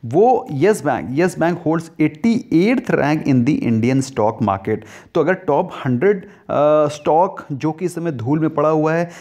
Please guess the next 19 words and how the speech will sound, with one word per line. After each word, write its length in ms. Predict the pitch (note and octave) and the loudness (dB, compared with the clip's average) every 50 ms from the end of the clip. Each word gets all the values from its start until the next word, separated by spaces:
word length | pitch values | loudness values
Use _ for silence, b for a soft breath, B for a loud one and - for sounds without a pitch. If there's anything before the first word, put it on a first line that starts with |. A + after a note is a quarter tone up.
| B B | B B
जिसके 260 | D3+ D3+ - - - - | -4 -4 -2 -2 -2 -2
एक्सपेंशन 600 | - - - - - C3+ B2+ C#3 C3+ G3 F3+ F3 | -2 -2 -6 -4 -2 -2 0 0 0 -2 -2 -2
प्लान, 360 | E3+ F3 E3+ F3 F#3+ F#3 C#3+ | -2 -2 -2 -2 -2 -4 -6
जिसके, 520 | C3 C3 - - E3 E3 D#3+ D#3+ D#3+ D#3 | -6 -8 -6 -2 0 2 2 4 2 0
अ, 600 | D3+ D#3 - E3+ - - D3+ C#3+ D3+ D3+ D3 D3 D3 | -2 -4 -8 -14 -8 -2 0 2 2 4 4 2 4
you 100 | D#3 D#3+ | 4 2
know, 120 | D#3 C3+ | 2 2
जिसकी 580 | B2 C3+ C3+ - - E3 D#3+ D#3 D#3 D3+ D3+ D3 | 0 -2 -4 -6 -4 -2 2 2 4 4 4 4
इम्प्रूवमेंट 680 | - D#3 D3+ C3+ F#3+ G#3+ A3 G3 G#3 F#3+ C#3 G#2+ - | 4 2 0 2 2 2 4 4 2 0 0 0 0
आपको 280 | C3 D3+ D#3 - G#3 | 0 -2 -2 -2 -4
क्लियर 300 | G3 - - E3 E3+ F3+ | -4 -2 -2 0 0 0
कट 160 | F3 F3 F3 D3+ | 0 -2 -4 -4
दिखाई 280 | B2 B2 - D3+ D#3 | -4 -4 -2 -2 -4
पड़ 180 | D#3 D#3 D3 C#3 | -2 -2 -2 0
रही 120 | C#3+ D3 | 0 0
है, 40 | C#3+ | 2
मेरे 220 | B2+ B2 C#3 D#3 | 2 2 2 2
हिसाब 260 | D#3+ D3+ D#3 C#3+ C3+ C3 | 2 2 2 0 -2 -2
से 240 | - D3+ D3+ D3+ | 0 0 0 0